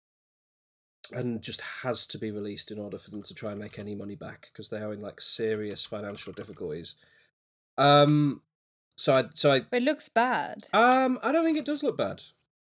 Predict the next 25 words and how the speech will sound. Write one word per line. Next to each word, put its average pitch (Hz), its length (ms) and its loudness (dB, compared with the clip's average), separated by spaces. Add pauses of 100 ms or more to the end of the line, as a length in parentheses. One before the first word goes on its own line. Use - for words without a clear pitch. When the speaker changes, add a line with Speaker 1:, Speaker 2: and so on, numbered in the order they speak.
(160)
Speaker 1:
I 160 40 0
think 214 140 4
it 208 60 0
looks - 380 8
Speaker 2:
Okay. 208 360 -18
Speaker 1:
potentially 170 720 2
okay. 151 460 -2 (600)
Speaker 2:
I 208 100 -4
just, 269 280 -6
I 254 60 -2
just 254 300 -6
hate 269 100 0
when 226 220 -2
there's 202 200 -4
just - 300 -6
so 233 100 0
much - 380 -4
tension. 220 560 -6
It's 180 100 -8
like, 185 160 -6
it's 214 160 -6
just - 800 -2 (840)
a 208 80 -4
Flash 196 500 -2
movie, 131 560 -10